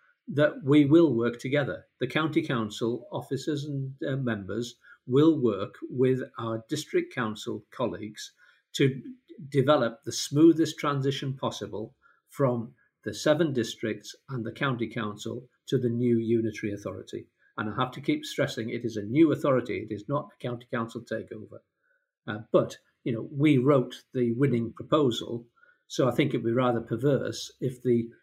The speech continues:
things that we put in that proposal are not the things that are then recommended through to the, um, to the new authority to take on. But at the end of the day,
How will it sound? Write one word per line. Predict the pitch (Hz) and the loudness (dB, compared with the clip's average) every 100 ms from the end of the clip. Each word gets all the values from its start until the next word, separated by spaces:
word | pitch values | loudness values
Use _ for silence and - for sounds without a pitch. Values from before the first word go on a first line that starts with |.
| _ - | _ 0
things | 160 147 135 | 2 4 2
that | 135 | 0
we | 127 131 | 2 2
put | 113 165 165 | 4 2 2
in | 117 | -2
that | 107 - | -2 -6
proposal | - - 143 123 120 107 104 - _ _ _ - | -8 -2 0 0 -4 -8 -10 -14 _ _ _ -6
are | 131 | -2
not | 135 143 | 0 -2
the | - | -4
things | 117 135 117 113 | -2 0 0 -2
that | 117 | 0
are | 117 | 0
then | 131 117 | 0 0
recommended | 117 123 123 123 120 113 113 113 | -2 -2 -2 -2 -2 -2 -2 -4
through | - 143 123 110 110 | -6 0 2 2 -2
to | 120 | -4
the, | 113 110 107 _ _ _ | 0 0 -2 _ _ _
um, | 123 107 107 107 _ _ _ _ | -8 -6 -8 -10 _ _ _ _
to | 139 | -2
the | 123 | 0
new | 123 139 120 | 4 4 2
authority | - 127 113 120 | 2 0 0 -2
to | 117 113 | -6 -6
take | - 104 98 | -4 -4 -2
on. | 110 92 92 _ _ _ _ | -2 -4 -10 _ _ _ _
But | 165 127 - - | 2 4 0 -10
at | 160 160 | -6 0
the | 185 | 2
end | 185 | 2
of | 156 | 0
the | |
day, | 143 180 92 113 120 | 2 4 2 -2 -6